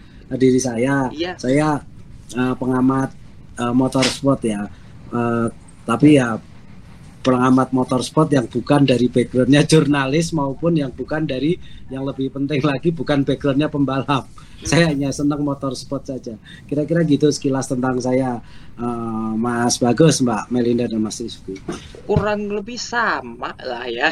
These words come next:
Speaker 2: <laughs> Kita tidak ada background orang yang suka balap pun kayaknya enggak. <laughs> Emang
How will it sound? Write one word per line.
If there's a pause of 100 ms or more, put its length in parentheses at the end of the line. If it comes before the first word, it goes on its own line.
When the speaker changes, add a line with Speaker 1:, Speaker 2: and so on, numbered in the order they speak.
Speaker 2:
<laughs>
Kita
tidak
ada
background (240)
orang
yang
suka
balap
pun
kayaknya
enggak. (1200)
<laughs>
Emang